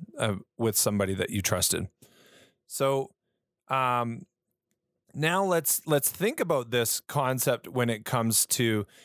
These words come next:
how it affects you as a leader making decisions with your staff. This is where I think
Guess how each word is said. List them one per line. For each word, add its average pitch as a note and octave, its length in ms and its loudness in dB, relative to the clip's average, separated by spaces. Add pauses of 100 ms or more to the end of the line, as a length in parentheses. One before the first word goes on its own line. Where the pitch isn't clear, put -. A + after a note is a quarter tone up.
(140)
how G3+ 220 0
it G#3+ 60 0
affects E3+ 680 0
you G#2+ 360 2 (500)
as D3+ 360 0 (140)
a B2+ 120 2
leader B2 720 0 (240)
making D3+ 420 2
decisions C3 520 2
with A2 180 0
your A2 80 2
staff. F#2 400 2 (640)
This G3 200 4
is A3 140 -4
where G3+ 220 2
I D#3 100 2
think D3+ 540 -2